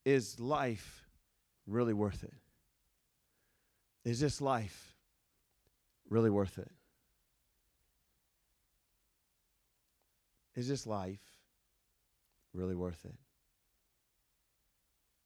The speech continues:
Maybe I haven't asked a big question the last couple weeks. Maybe let me pose this question to you. Is this life really worth it?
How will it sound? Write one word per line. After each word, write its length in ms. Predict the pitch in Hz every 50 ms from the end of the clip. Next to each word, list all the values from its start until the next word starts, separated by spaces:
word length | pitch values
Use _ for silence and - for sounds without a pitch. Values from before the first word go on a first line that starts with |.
| _ _ -
Maybe 220 | 113 120 123 123
I 40 | 120
haven't 240 | 113 123 120 113 113
asked 280 | 120 120 117 110 - 113
a 40 |
big 140 | 104 104 110
question 580 | - - - 117 104 - - - 113 104 98 90 - _ _ _ _ _ _ _ _ _ _ _ _ _ _ _ _ _ _ _ _ _ _ _ _ _ _ _ _ _ _ _ _ _ -
the 60 | 107
last 220 | 113 120 110 - -
couple 220 | - 110 98 101
weeks. 300 | 101 113 113 104 - 107
Maybe 280 | 110 110 113 113 113 110
let 140 | 110 110
me 140 | - 113 110
pose 320 | 101 - 117 107 104 98 90
this 180 | 101 107 -
question 400 | - - 113 104 98 - - 98 90
to 140 | - -
you. 140 | 95 90 87 -
Is 260 | - 113 117 110 101
this 380 | 101 110 110 107 104 - -
life 560 | 104 98 92 85 80 80 87 - - - - _ _ _ _ _ _ _ _ _ _ _ _ _ _ _ _ _ _ _ _ _ _ _ _ _ _ _ _ _ -
really 200 | 95 98 95 98
worth 300 | 92 98 95 87 - -
it? 100 | -